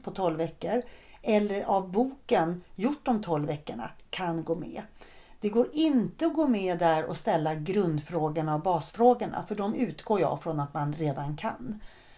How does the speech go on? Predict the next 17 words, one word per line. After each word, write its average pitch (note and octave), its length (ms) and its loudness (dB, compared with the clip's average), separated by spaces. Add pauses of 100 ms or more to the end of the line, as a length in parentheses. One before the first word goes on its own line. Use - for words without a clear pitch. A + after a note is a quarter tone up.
(200)
Och B3 200 2
där C4 220 6
kommer C#4 200 0
jag A3 120 6
hålla G3 520 4
föreläsningar, E3 1200 0
vi A3 100 -4
kommer G3 220 -4
ha E3 60 0
lite D#3+ 220 -4
gästföreläsare, D3+ 1400 -6
det G#3+ 140 -2
kommer F#3 260 -4
finnas D#3+ 440 -4
tips - 380 -10
och D3 120 -8
knep, F3+ 480 -6